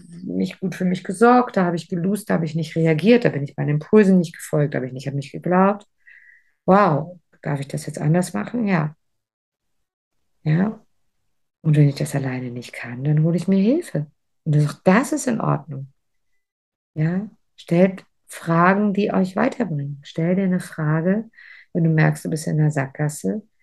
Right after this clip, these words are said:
Lerne, Fragen zu stellen, die etwas in dir öffnen. Gibt es was zu tun jetzt und wenn ja, was?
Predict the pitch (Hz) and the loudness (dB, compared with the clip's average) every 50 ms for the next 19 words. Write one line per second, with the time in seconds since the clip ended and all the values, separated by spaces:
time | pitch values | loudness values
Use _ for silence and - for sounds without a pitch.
0 | _ _ _ _ _ _ _ _ _ _ - 151 143 139 143 143 143 147 151 160 | _ _ _ _ _ _ _ _ _ _ -2 -2 0 2 2 2 2 4 2 2
1 | 170 180 190 196 196 185 - - - 139 131 131 139 135 147 156 151 - - - | 2 2 0 0 -2 -6 -10 -10 -8 -8 -6 -6 -6 -4 -4 -6 -6 -6 -10 -12
2 | - - - 156 151 147 147 147 147 147 143 156 - - 151 - 160 156 - 180 | -12 -10 -6 -4 -4 -2 -2 -2 -2 -4 -4 -4 -6 -6 -6 -8 -8 -6 -6 -4
3 | 170 175 190 202 - 226 226 - - - 160 151 143 139 - _ _ _ _ _ | -4 -4 -2 -2 -2 -4 -4 -6 -6 -6 -6 -4 -6 -8 -12 _ _ _ _ _
4 | _ _ _ _ _ _ _ _ _ _ _ _ _ _ _ _ _ _ _ _ | _ _ _ _ _ _ _ _ _ _ _ _ _ _ _ _ _ _ _ _
5 | _ _ _ _ _ _ _ _ _ _ _ _ _ _ _ - - 147 147 151 | _ _ _ _ _ _ _ _ _ _ _ _ _ _ _ 0 0 0 0 0
6 | 147 - - 143 143 139 - - 151 - - - 151 151 156 160 165 175 170 - | -4 -2 -4 -4 -6 -6 -8 -10 -12 -12 -6 -2 0 2 2 2 2 0 -2 -4
7 | 180 165 170 170 170 175 175 175 175 175 214 220 190 185 - - - _ | -4 -4 -2 -2 -2 -2 -2 -4 -2 -2 -2 -2 -2 -4 -8 -14 -20 _